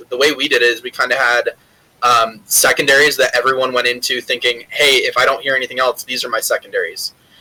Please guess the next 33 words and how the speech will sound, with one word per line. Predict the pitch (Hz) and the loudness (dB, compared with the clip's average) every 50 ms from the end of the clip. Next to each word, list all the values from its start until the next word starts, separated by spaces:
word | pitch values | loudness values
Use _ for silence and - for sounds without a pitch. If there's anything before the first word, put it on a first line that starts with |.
| _ _ _ _ | _ _ _ _
And | - 143 147 139 | -2 -2 0 2
then | 139 139 131 - | 2 2 2 2
I | - 135 143 | 2 2 4
was | 147 151 143 - | 4 2 2 4
going | 147 139 131 | 4 4 4
around | 127 123 123 120 117 - | 4 2 2 2 0 -2
hot | - - 131 127 131 135 - _ _ _ _ _ _ - - | -2 0 2 2 2 0 -2 _ _ _ _ _ _ -18 -6
hot | - 147 165 165 - | -2 0 0 0 0
swapping | - 139 127 117 113 117 113 117 | 2 2 2 0 0 -4 -6 -6
them | 113 110 113 - | -8 -8 -6 -2
based | 123 120 117 - - - | -2 0 0 0 -2 -2
on, | 120 117 113 113 113 | -2 -2 -2 -2 -2
like, | 113 117 107 104 - - _ _ _ _ _ _ _ _ _ _ _ - | -2 -2 -2 -2 -4 -10 _ _ _ _ _ _ _ _ _ _ _ -2
you | 151 160 | 0 2
know, | 139 131 120 120 120 117 | 4 4 4 4 2 2
uh, | - 123 120 120 120 117 | 2 4 4 4 4 2
Sam | - - 156 147 139 143 139 | 2 2 2 2 2 2 0
played, | 135 - 143 135 131 127 123 120 - - - | 0 2 4 4 6 4 4 2 -2 -2 0
uh, | 123 120 120 117 113 | 2 2 2 2 2
Legion, | 135 139 135 135 143 - | 0 -2 -2 -2 -2 -2
against | 143 131 - - - - | 0 2 2 0 0 0
Legions | 139 139 131 131 123 - | -2 -2 -2 -4 -8 -8
of | - | -8
Nagash | 131 113 - - - - - | -6 -4 -2 -2 -2 -2 -4
one | 107 113 | -8 -8
time. | - - - - | -10 -10 -10 -10
He's | - 139 131 | -8 -4 0
not | 143 143 135 - | 2 2 2 2
gonna | 147 139 | 0 0
make | 127 127 123 - | 0 0 0 2
guys | 123 120 117 113 - | 0 0 0 0 -2
run | 127 117 113 | -2 -2 -2
away | 110 113 110 110 | -2 -2 -2 -4